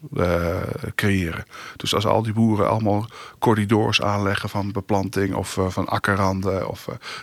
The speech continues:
eh, eh, gewoon wilgen te, knotwilgen langs een perceel, levert dat veel meer biodiversiteit en toegevoegde,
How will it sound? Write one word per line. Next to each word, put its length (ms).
eh, 100
eh, 1000
gewoon 260
wilgen 340
te, 400
knotwilgen 520
langs 220
een 60
perceel, 440
levert 280
dat 160
veel 220
meer 300
biodiversiteit 1040
en 160
toegevoegde, 680